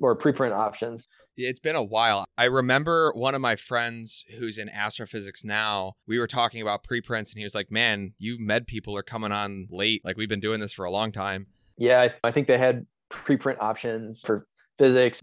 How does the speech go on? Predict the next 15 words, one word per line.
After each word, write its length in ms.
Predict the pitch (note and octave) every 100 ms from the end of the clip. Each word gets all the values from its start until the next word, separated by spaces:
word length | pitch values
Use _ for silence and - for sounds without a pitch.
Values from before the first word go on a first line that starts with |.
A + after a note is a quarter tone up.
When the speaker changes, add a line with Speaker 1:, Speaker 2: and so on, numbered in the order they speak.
| -
Speaker 1:
and 220 | G#2+ A#2
math, 380 | G#2+ A2 A2 A2+
I 80 | G#2
think, 200 | A#2 -
to 60 | A2
some 120 | A2+
extent, 300 | G2+ A2 G2+ A#2+
but 300 | A#2 A2 - _ _
before 360 | C3 - B2+ A2+
there 200 | A2+ A2+
was 180 | A2+ A2
an 40 |
internet, 340 | A2 A2+ A2 -
maybe. 280 | A#2+ B2 C#3+
<laughs> 560 | - - - G3+ G#3+